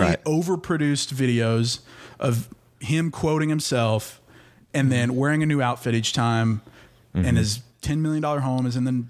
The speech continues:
Speaker 2: news. Maybe it's not ten million. I don't know how much it is.
Speaker 1: Yeah.
Speaker 2: Um,
Speaker 1: Multi-million dollar
Speaker 2: yeah,
Speaker 1: home.
Speaker 2: so, like, there's clearly a pattern of,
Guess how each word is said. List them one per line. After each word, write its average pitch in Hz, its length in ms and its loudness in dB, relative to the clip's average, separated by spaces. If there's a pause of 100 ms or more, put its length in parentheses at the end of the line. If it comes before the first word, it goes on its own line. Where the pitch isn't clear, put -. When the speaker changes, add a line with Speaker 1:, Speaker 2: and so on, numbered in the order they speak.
Speaker 2:
news. 117 440 0
Maybe 180 120 0
it's 139 80 0
not 113 140 -2
ten 123 180 0
million. 127 200 0
I 120 60 2
don't 110 100 0
know 110 40 -4
how 117 80 -4
much 117 160 -2
it - 100 -10
is. - 180 -12 (320)
Speaker 1:
Yeah. 165 160 -4
Speaker 2:
Um, 139 300 2
Speaker 1:
Multi-million 107 600 4
dollar 76 300 0
Speaker 2:
yeah, 269 140 2
Speaker 1:
home. 175 80 0
Speaker 2:
so, 233 120 -2
like, 190 160 0
there's 220 200 -2
clearly 247 400 0
a 165 100 0
pattern 147 720 -2
of, 127 560 0